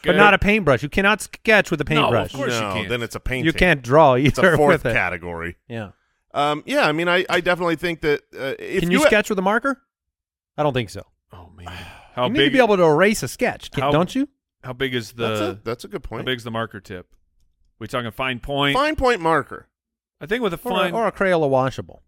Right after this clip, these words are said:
Speaker 2: I feel like if it's a fine, well, Crayola, now we're in a, is, oh, the washable, is that a, is that a pointier tip?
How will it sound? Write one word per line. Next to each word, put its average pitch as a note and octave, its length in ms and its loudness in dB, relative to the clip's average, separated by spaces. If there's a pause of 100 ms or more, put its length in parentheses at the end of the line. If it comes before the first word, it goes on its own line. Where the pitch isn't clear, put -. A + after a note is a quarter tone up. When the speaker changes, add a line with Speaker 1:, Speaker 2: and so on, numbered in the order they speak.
(280)
Speaker 2:
I C#4+ 40 -20
feel D4 180 -8
like G#3 160 0
if F3+ 240 -2
it's D#3 160 -6
a C3+ 100 -2
fine, C#3+ 400 -6
well, C3+ 220 -6
Crayola, F3 560 0
now D3 160 -2
we're C#3 140 2
in A#2 100 -2
a, G2 180 -8 (1080)
is, A#2+ 160 -16
oh, A2 360 -6
the G#2+ 120 -8
washable, A2+ 400 -6
is G#2 60 -10
that A2 140 -2
a, G#2 80 -10 (120)
is G#2+ 80 -18
that G#2+ 120 -8
a G2 80 -14 (120)
pointier A#2+ 400 -12
tip? - 260 -12